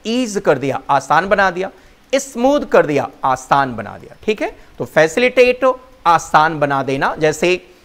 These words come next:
passport बनाने की प्रक्रिया को facilitate किया जा रहा है, Means क्या किया जा रहा है, उसे आसान बनाया जा रहा है। Attribute क्या होता है, इसके साथ to लगा रहेगा बच्चों, ठीक है। Attribute to क्या होता है, किसी चीज के लिए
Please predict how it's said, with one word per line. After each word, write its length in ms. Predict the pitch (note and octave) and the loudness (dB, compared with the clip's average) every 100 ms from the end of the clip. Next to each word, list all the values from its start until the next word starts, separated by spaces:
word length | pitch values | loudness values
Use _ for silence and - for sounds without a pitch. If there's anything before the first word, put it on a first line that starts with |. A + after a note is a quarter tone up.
| _ - - | _ -20 0
passport 520 | F3 F#3 - - C4+ C#4 | 6 6 4 2 4 4
बनाने 440 | F#3+ F3+ F#3+ A#3+ | 2 4 4 2
की 160 | B3 A#3+ | -4 -10
प्रक्रिया 580 | - F#3 E3+ G3+ B3 | -2 0 0 2 2
को 380 | A#3+ G3 A3+ - - - | 2 2 2 0 -12 -4
facilitate 760 | - F3+ G#3+ G3+ G3 A3+ A#3 - | 0 0 2 0 2 2 2 -4
किया 200 | F#3 D#3+ | 0 0
जा 200 | C3 B2+ | 2 0
रहा 100 | A#2 | -2
है, 80 | A#2 | -6
Means 180 | C#3+ D3+ | -8 -4
क्या 160 | F3 | -2
किया 200 | F#3 G3+ | 0 0
जा 140 | F#3 G3 | 2 2
रहा 80 | F#3+ | 2
है, 60 | |
उसे 360 | F#3+ C#4 A#4+ - _ - | 0 -4 -4 -8 _ -4
आसान 420 | D3+ - C3+ C3 | -2 0 -2 -2
बनाया 220 | A#2+ A2 | -6 -8
जा 140 | G2+ G#2 | -12 -16
रहा 140 | - | -18
है। 80 | - _ _ _ - - - | -20 _ _ _ -20 -20 0
Attribute 640 | G3 - C#4+ B3 C#4+ C#4 - | 2 2 0 0 2 0 0
क्या 140 | B3+ | 4
होता 280 | A3+ F#3+ - | 4 4 0
है, 60 | A#3+ | -2
इसके 200 | G3+ G#3 | 0 -2
साथ 220 | - F#3 | 2 2
to 380 | - - - D3 | 0 -6 -2 2
लगा 200 | D#3+ D3 | 4 4
रहेगा 240 | C#3+ C#3 | 4 0
बच्चों, 220 | C3+ C3 | -2 -6
ठीक 240 | C3+ F#3+ G3 | -4 -2 -2
है। 120 | C#4 - - - G3 | -6 -8 -20 -4 0
Attribute 480 | G3+ B3 C4+ D4 C#4+ | 0 0 -2 -2 -4
to 120 | C#4 | 2
क्या 140 | G#3+ | 4
होता 220 | F3 D#3+ | 4 2
है, 140 | C4+ - - _ | -4 -6 -20 _
किसी 280 | - A#3+ E4 | -4 -2 -2
चीज 440 | D#4 - C#4+ C#4 - | -2 -2 -2 -4 0
के 100 | C4 | 0
लिए 400 | G#3 A3 B3 | 2 2 2